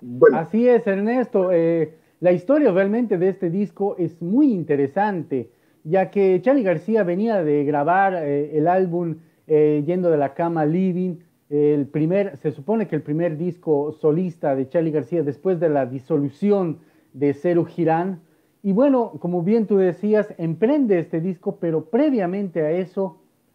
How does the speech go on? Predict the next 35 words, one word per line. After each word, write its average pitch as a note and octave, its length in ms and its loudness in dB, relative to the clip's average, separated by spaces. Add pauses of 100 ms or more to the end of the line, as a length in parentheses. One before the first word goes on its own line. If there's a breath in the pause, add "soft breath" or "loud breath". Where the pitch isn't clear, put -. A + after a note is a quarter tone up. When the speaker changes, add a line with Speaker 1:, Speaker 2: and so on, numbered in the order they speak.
(100)
Speaker 2:
hace G3+ 460 -4
un, F#3 460 -6
un F#3 240 -6
concierto E3+ 800 -4
en C3 120 -6
Ferrocarril C3+ 640 -4
Oeste D#3 540 -2
el C3 80 -6
año C#3+ 160 -2
mil D#3 120 -2
novecientos C#3+ 520 -8
ochenta A#2 320 -10
y A#2 40 -4
dos, A#2 160 -8
cerrando F#3 460 -2
mil D#3 100 -2
novecientos C3 460 -8
ochenta A2 400 -16
y A2+ 40 -10
dos, D#3+ 240 -8 (560)
con C3 180 -6
unas E3+ 200 -8
veinticinco A#2 640 -10
mil D#3+ 240 -4
personas D#3+ 640 -6 (240)
previo G3+ 460 0
a C3 80 0
este C#3+ 240 -4
disco. A#2+ 280 -6
¿Qué A3+ 80 -2
nos B3 140 -2
puedes F#3+ 220 -4
comentar D3 440 -2
de D3 140 0
este, C#3+ 340 -4